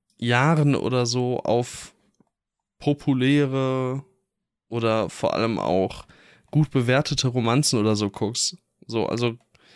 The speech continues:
da kommt ja auch oben keine klassische Romcom oder so eigentlich mehr hin.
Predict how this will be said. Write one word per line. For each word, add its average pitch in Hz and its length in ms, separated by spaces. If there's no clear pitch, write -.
da 139 120
kommt 190 340
ja 170 100
auch - 160
oben 160 600
keine 151 720
klassische 143 600
Romcom 127 520
oder 104 220
so 104 180
eigentlich 123 420
mehr 131 120
hin. 131 320